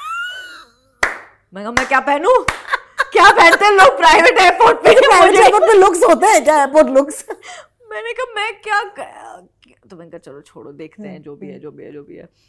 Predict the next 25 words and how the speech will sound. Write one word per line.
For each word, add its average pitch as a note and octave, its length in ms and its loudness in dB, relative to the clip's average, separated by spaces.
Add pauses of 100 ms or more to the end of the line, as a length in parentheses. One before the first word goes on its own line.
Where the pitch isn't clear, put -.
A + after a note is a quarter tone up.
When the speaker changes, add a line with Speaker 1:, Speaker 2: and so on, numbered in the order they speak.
(340)
Speaker 1:
And A3 100 -16
now G#3 160 -8
that C4+ 100 -10
I E4 100 -4
see, D4 140 -14
I C#4 60 -10
was C#4 100 -10
like, D4 120 -12
इतना - 240 -10
सोच D4+ 220 -14
के E4+ 100 -12
I F4 80 -10
picked C4+ 300 -18
that G3 300 -6
<laughs> - 0 -
outfit। - 560 -2 (480)
Speaker 2:
या, B3+ 140 -8
या, E4+ 140 -8
और C4+ 200 -6
हम C#4+ 180 -2
सब D#4 180 0
ने F4+ 100 -6
देखा C#4+ 320 -6
भी F#4 120 -6
था, D4+ 240 -10